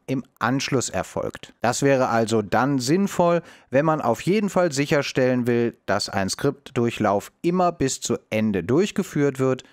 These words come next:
aber ich im Anschluss auf jeden Fall den erneuten Tastendruck oder was auch immer der Auslöser war, noch einmal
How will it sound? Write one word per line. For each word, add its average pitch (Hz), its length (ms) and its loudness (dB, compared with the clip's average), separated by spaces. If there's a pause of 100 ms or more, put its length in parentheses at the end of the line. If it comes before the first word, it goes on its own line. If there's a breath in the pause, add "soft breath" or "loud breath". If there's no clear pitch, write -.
aber 151 420 2
ich 131 280 -2
im 107 140 0
Anschluss 131 580 0
auf 107 180 0
jeden 180 320 2
Fall 131 380 2
den 107 260 0
erneuten 117 640 2
Tastendruck 135 720 0
oder 101 180 2
was 95 120 0
auch 98 140 -2
immer 92 180 0
der 80 180 -2
Auslöser 104 540 0
war, 95 300 0 (340 soft breath)
noch 117 300 2
einmal 143 460 0